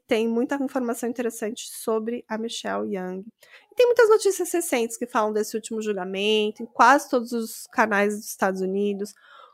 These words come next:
muitas matérias de jornal. E, e o que me incomoda um pouco é o fato de ninguém questionar,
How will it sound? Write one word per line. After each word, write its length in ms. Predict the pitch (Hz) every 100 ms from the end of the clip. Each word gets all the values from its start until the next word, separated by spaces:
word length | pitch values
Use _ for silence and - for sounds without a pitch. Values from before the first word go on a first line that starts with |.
| -
muitas 420 | 262 320 349 294
matérias 540 | 285 247 - 226 220 220
de 120 | 208
jornal. 800 | 214 202 196 180 196 202 202 202 - _ _ -
E, 240 | 247 294
e 60 | 339
o 40 |
que 140 | 339 392
me 80 |
incomoda 500 | 403 - 302 302 302
um 60 | 277
pouco 640 | 285 247 277 285 285 226 -
é 280 | 233 240
o 40 | 269
fato 360 | - 302 311
de 160 | 269 302
ninguém 340 | 320 311 302
questionar, 640 | 311 320 - 330 294 220